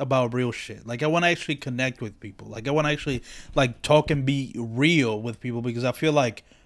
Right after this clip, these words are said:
that gives way to the best conversations. Like,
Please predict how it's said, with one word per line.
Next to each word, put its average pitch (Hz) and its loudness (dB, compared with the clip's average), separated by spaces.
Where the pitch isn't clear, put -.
that 139 4
gives 139 2
way 135 2
to 131 -4
the 127 -2
best 123 -2
conversations. 123 -4
Like, 120 -6